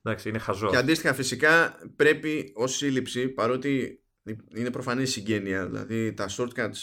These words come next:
Speaker 2: είναι που μοιάζουν στην πραγματικότητα με Automator, παρά το Automator με τα shortcuts, αλλά
Speaker 1: Μμμ.
Speaker 2: καλό είναι από άψη φιλικότητας, τέλος πάντων,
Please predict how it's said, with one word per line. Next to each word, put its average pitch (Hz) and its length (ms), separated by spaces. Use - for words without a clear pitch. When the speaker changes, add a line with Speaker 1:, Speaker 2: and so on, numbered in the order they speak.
Speaker 2:
είναι 107 200
που 104 100
μοιάζουν 101 320
στην 95 120
πραγματικότητα 101 520
με 98 160
Automator, 107 540
παρά 110 300
το 113 100
Automator 104 480
με 95 100
τα 90 100
shortcuts, - 420
αλλά 110 540
Speaker 1:
Μμμ. 139 80
Speaker 2:
καλό 131 380
είναι 135 520
από 104 240
άψη 127 220
φιλικότητας, 117 720
τέλος 95 240
πάντων, 107 520